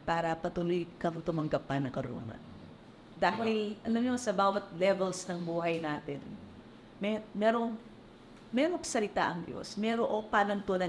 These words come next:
ng Panginoon na atin po matutunan. Kaya po,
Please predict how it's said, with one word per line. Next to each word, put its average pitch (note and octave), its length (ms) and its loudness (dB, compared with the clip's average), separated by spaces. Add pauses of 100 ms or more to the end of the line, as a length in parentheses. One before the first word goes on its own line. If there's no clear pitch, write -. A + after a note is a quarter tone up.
ng E3+ 80 -6
Panginoon D#3+ 560 -2
na E3 80 -2
atin A3 400 -4
po G#3+ 160 -4
matutunan. F3 720 -8 (640)
Kaya E3 160 -2
po, F3 320 -4